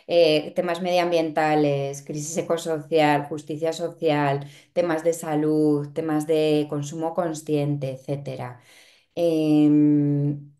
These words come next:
he puesto una marca que, que seguro que todas conocéis.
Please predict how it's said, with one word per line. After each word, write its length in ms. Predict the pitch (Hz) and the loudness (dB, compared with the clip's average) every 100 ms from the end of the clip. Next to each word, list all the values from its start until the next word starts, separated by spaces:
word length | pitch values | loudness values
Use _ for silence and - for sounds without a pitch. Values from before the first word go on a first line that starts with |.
| - | -10
he 80 | 175 | -6
puesto 260 | 190 190 208 | -4 -4 -4
una 140 | 196 | -2
marca 580 | 196 208 208 156 147 143 | 0 -2 -2 -2 -2 -4
que, 760 | 156 151 151 147 147 143 - - _ _ _ | -4 -2 0 0 0 -2 -6 -20 _ _ _
que 280 | 170 - - - | -2 -2 -8 -12
seguro 380 | 156 143 170 170 | -4 2 2 2
que 80 | |
todas 300 | - 175 170 | 4 4 4
conocéis. 840 | 170 170 165 160 180 180 180 180 | 0 -6 -6 2 4 4 2 -4